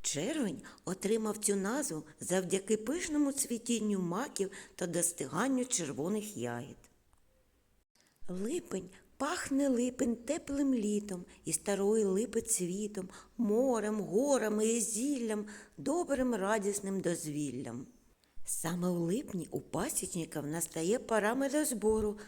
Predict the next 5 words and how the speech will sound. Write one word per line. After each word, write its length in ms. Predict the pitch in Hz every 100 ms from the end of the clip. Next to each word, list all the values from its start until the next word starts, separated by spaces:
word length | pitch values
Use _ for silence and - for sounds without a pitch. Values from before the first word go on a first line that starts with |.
| - -
липового 760 | 143 180 - - 277 254 240
меду, 460 | 196 165 156 156 143 - -
який 340 | 139 135 175 165
називають 840 | 156 135 131 110 165 240 - - -
липцем. 720 | 151 - - - 175 170 175